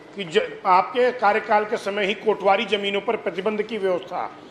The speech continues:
दो हज़ार सात और दो हज़ार आठ में लगाई गई थी, परंतु पिछले पाँच वर्षों में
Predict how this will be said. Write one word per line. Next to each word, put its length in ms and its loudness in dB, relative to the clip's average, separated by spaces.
दो 160 6
हज़ार 160 6
सात 360 2
और 60 -2
दो 160 2
हज़ार 160 2
आठ 200 0
में 60 -4
लगाई 220 -2
गई 160 -8
थी, 200 -20
परंतु 260 4
पिछले 240 2
पाँच 380 2
वर्षों 340 0
में 260 -4